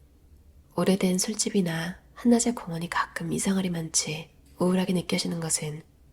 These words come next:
그곳에 과거의 망령이 깃들어 있기 때문이다. 귀를 잘 기울여보면 그곳에는 굉장히 높은 확률로 옛날 얘기를 하는 사람이 있다.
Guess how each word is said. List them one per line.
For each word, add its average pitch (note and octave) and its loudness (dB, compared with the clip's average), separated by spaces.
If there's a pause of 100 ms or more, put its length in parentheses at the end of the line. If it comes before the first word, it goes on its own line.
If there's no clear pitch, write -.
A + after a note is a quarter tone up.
(280)
그곳에 D#3+ -4
과거의 - -2
망령이 D#3+ -4
깃들어 - -6
있기 - -8
때문이다. D#3+ -4 (1400)
귀를 F#3+ 4
잘 F3+ 2
기울여보면 E3 -2 (460)
그곳에는 E3+ -2
굉장히 F#3+ 0
높은 E3 0
확률로 D3+ -4 (580)
옛날 F3 4
얘기를 F#3 0
하는 D#3+ -4
사람이 E3+ -4
있다. C#3+ -6